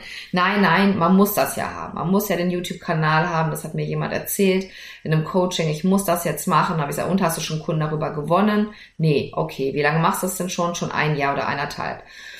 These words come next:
Gut, dann sollte man vielleicht mal drüber nachdenken, ob das klug ist. Ja, egal was ihr macht,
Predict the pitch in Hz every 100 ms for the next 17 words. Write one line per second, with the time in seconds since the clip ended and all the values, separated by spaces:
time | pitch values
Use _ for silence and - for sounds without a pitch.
0 | - - - - _ - 170 156 156 175
1 | 190 180 180 180 170 170 156 160 196 151
2 | 156 160 - - 175 - - - - -
3 | 165 165 160 175 233 262 233 190 202 226
4 | 254 - - -